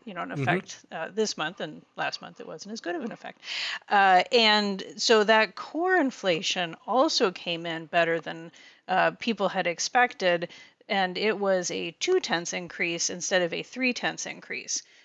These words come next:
Speaker 1: Now, if you look over the year as a whole, inflation has come down substantially from where we were at the peak, uh, in last year, and yet we're still it's still higher than where we were before.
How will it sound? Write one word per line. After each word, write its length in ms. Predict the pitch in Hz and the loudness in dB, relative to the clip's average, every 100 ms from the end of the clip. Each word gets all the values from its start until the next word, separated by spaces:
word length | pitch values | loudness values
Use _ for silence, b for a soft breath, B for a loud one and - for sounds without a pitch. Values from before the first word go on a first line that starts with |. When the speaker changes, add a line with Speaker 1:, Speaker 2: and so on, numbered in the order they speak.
| b | b
Speaker 1:
Now, 220 | 254 233 | 2 2
if 200 | 233 262 | 4 2
you 140 | 285 294 | 2 0
look 300 | 330 349 - | 2 0 2
over 340 | 240 220 220 | 4 4 2
the 180 | 202 196 | 0 -2
year 320 | 185 214 202 | -2 0 2
as 160 | 185 190 | 2 0
a 60 | |
whole, 540 | 175 - 330 185 180 170 _ _ - | -4 -2 2 2 2 -4 _ _ -4
inflation 500 | 226 269 330 339 349 | 0 4 4 4 4
has 200 | 254 214 | 4 4
come 480 | - - 202 202 | -2 -4 -2 -2
down 340 | 185 170 175 180 | -2 0 -2 -2
substantially 1160 | - 170 - - - 202 190 196 196 - 175 165 | -6 -6 -6 -8 -8 -6 -2 0 0 -2 -2 -2
from 240 | 185 185 | -6 -6
where 240 | 180 175 | 2 2
we 160 | 180 185 | 2 -4
were 280 | 175 175 170 | -2 -2 0
at 100 | 165 | -4
the 80 | 170 | -10
peak, 420 | - 190 175 - B B B - | -8 -8 -8 -14 B B B -4
uh, 180 | 175 - | -2 -2
in 240 | - 202 196 | -4 -2 2
last 460 | 233 254 240 - | 4 4 2 0
year, 280 | 180 175 170 B B B | 0 2 0 B B B
and 140 | 359 | 0
yet 160 | 359 320 | 2 4
we're 160 | 392 415 | 4 2
still 560 | - 330 294 269 226 - - - _ _ - | 2 4 6 4 0 -12 -20 -20 _ _ -8
it's 160 | 339 | -6
still 200 | - 466 | 2 2
higher 440 | 285 262 359 226 190 | 6 4 6 4 4
than 180 | 220 | 0
where 180 | 214 214 | 2 0
we 140 | 214 214 | 0 -2
were 320 | 196 190 196 | 0 0 0
before. 720 | 190 202 - 311 208 185 | -2 -4 -2 2 4 4